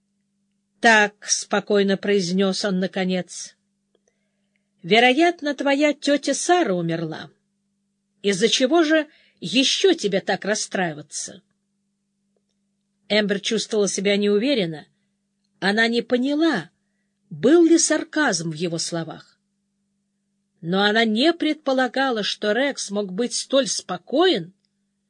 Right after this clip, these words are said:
узнав, где она была. «Да», — ответила Эмбер, — «бедная тётя Сара. Для меня её смерть — страшный удар.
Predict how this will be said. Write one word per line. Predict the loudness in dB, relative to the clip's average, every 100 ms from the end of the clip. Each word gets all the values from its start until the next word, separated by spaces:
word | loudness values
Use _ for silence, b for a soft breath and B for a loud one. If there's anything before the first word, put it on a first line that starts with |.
| _ _ -4
узнав, | -2 0 0 0 0
где | -6 -2 0 0
она | 0 -4
была. | -6 -8 -10 -18 _ _ _ _ _ _ _ _ _ _ _ _ _ _ _ _ _ _ _ _ _ _
«Да», — | -2 2 2 0 _ _ _ _ _ _ _ _ _ -8
ответила | -6 -2 -2 -2 -4 -4
Эмбер, — | -6 -8 -14 _ _ _ -16
«бедная | -2 2 2 0 -6 -6
тётя | -6 -6 -8
Сара. | -10 -10 -12 -14 -20 _ _ _ _ _ _ _ _
Для | 0 2
меня | 2 0
её | 2 0
смерть — | -2 -2 -2 -2 -4
страшный | -4 -2 -2 -4 -4 -4
удар. | -4 -6 -6